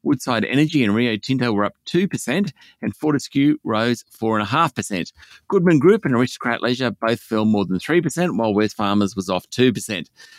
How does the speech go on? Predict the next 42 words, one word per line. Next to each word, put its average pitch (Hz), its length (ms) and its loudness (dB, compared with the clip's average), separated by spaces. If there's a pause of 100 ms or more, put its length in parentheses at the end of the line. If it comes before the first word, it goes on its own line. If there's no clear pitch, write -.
Not 175 160 -4
surprisingly, 165 760 2
Oz 113 220 -2
Minerals 120 440 4
was 101 100 -6
the 104 80 -2
best 170 300 0
performer 120 400 0
on 120 80 4
the 117 60 2
day. 160 360 0 (320)
Otherwise, 131 460 2 (160)
Data 147 260 0
Group 120 260 2
Appen 170 360 0
closed 135 360 -4
up 117 140 -6
thirteen 180 460 0
percent, 214 400 -4 (260)
and 110 160 -2
biotech 117 600 -2
Imugene 139 640 0 (120)
jumped 113 380 -4
nearly 104 300 0
ten 143 340 -2
percent. 101 400 -6 (320)
Suncorp 175 460 2
was 110 100 -2
the 113 60 -2
worst, 143 400 0 (120)
down 127 220 -2
four 131 300 -2
point 120 260 -2
six - 220 -8
percent. 214 420 -4 (360)
More 101 140 0
of 90 80 -2
that 104 180 -2
shortly. 117 500 0 (520)
Story 208 320 2
number 190 180 4
three, 175 540 2